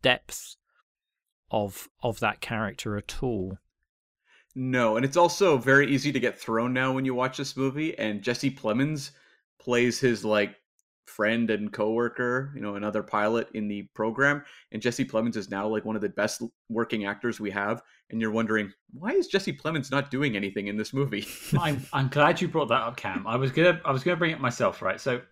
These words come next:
Speaker 3: when we had that scene of the pilots in the room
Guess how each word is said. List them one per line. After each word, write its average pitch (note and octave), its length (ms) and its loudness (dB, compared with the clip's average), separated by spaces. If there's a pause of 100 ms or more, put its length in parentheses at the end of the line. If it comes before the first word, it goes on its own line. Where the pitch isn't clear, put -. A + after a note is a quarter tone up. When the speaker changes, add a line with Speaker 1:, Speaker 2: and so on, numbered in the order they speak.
Speaker 3:
when E3+ 200 0
we A#3+ 100 2
had F#3+ 180 4
that C#3+ 160 -2
scene B2+ 320 -2
of G2 260 -6
the G2+ 240 -6
pilots A2 520 -2
in G2+ 100 -4
the G2 120 -6
room E2 380 -8